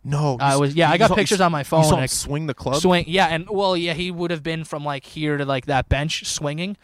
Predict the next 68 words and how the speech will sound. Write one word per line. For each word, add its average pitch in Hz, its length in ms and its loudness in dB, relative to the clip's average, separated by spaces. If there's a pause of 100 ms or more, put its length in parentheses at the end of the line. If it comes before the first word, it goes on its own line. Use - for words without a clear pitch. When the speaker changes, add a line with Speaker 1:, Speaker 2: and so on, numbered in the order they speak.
(160)
Speaker 2:
but, 156 140 -2
like, 147 160 -6
his 143 160 -10
t-, - 220 -18
his 139 160 -14
caddy 139 420 -4
was 120 240 -8
right 123 160 -6
at, - 80 -12
like, 117 160 -10
the 113 80 -16
camera, 120 340 -10
and 113 100 -10
him 127 180 -10
was 120 120 -10
at 117 120 -10
the 120 80 -16
camera. 117 280 -14
Speaker 1:
What's 117 120 -4
Speaker 2:
Like, 151 80 -2
Speaker 1:
his - 20 -2
Speaker 2:
we 151 60 -2
were 120 80 0
Speaker 1:
caddy's 135 160 -4
name? 147 160 -8
Williams 139 440 -10
or 143 40 -16
Speaker 2:
Uh, - 20 -14
Speaker 1:
whatever? 135 380 4
Speaker 2:
Joe 135 280 4
LaCava. 120 360 -2
Speaker 1:
Oh, 120 80 0
the - 100 -6
new 120 160 -10
guy. 101 380 -12
Okay. 110 260 -16 (720)
Speaker 2:
Yeah, 170 140 0
Steve 180 320 -2
Williams 135 320 -2
was 120 100 -4
his 120 80 -4
Speaker 1:
Steve, 127 80 0
Speaker 2:
old 117 160 0
one. 104 160 -12
Speaker 1:
he, 123 140 -8
that 113 180 -6
guy 104 120 -8
has 101 100 -10
some 104 100 -14
great 98 220 -12
stories. 107 260 -8
Speaker 2:
Yeah, 127 220 -2 (260)
yeah, 120 220 -4
Speaker 1:
The, 107 80 -12
Speaker 2:
for 117 100 -6
sure. 127 220 -10
Speaker 1:
the, 110 320 -12
he 101 40 -16
lost 107 300 -8
the 107 80 -10
balls. 107 400 -8
He 120 60 -6
didn't 113 100 -8
have 104 140 -10
balls 110 400 -6
on 107 80 -6
Speaker 2:
Mm-hmm. 107 140 -8
Speaker 1:
the 104 200 -10